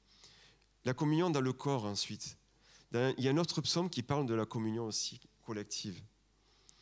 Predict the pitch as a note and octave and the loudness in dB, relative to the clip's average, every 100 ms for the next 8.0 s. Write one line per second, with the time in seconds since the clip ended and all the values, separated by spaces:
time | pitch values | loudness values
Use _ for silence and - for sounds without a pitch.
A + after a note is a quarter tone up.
0 | - - - E3 D#3 D#3 C3+ C3+ B2 C3 | -20 -10 2 4 6 4 4 2 2 0
1 | C#3 F3+ A2+ A2 A2 G#2+ G2+ B2+ F#3 - | 0 0 -2 0 0 2 2 0 -2 -12
2 | _ - - - - - - - A#2+ D3+ | _ -20 -20 -18 -18 -20 -20 -2 0 2
3 | C#3 D3+ C#3 F3+ D#3+ A#2 - A2 C#3 D#3 | 4 4 4 2 0 -2 -4 -4 -2 -2
4 | F3 - _ _ _ _ _ _ _ _ | -4 -12 _ _ _ _ _ _ _ _
5 | _ _ _ _ _ _ _ _ _ - | _ _ _ _ _ _ _ _ _ -8
6 | A2+ - D3 D#3+ B2 - - A2 A2+ _ | -4 0 2 2 2 0 0 -4 -6 _
7 | _ _ _ _ - - _ - A2 A2 | _ _ _ _ -20 -20 _ -4 -2 -2